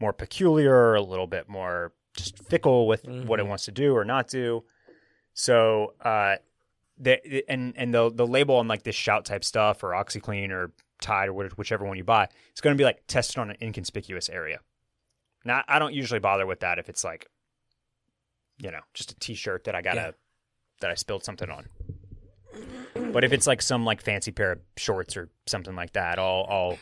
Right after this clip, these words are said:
Speaker 1: I'll give it a little test somewhere inconspicuous. But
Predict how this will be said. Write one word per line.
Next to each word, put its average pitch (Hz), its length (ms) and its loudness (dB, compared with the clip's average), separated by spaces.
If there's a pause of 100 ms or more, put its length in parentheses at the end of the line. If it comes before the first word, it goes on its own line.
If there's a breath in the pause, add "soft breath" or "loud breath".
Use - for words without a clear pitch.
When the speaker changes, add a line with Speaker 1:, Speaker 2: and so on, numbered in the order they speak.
Speaker 1:
I'll 98 120 -2
give 104 160 -4
it 92 60 -4
a 98 60 -2
little 87 200 -8
test - 680 -4
somewhere 92 340 -8
inconspicuous. 90 840 -10 (460 soft breath)
But 127 280 8